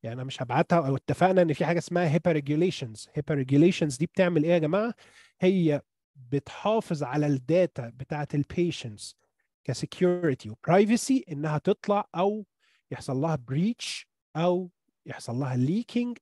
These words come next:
او انها تطلع او يحصل لها هاكينج او حد يوصل لها.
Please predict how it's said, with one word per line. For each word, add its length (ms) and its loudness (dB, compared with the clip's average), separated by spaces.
او 360 2
انها 240 -4
تطلع 560 0
او 120 -8
يحصل 240 -10
لها 380 2
هاكينج 340 0
او 100 -2
حد 240 0
يوصل 340 -2
لها. 160 -14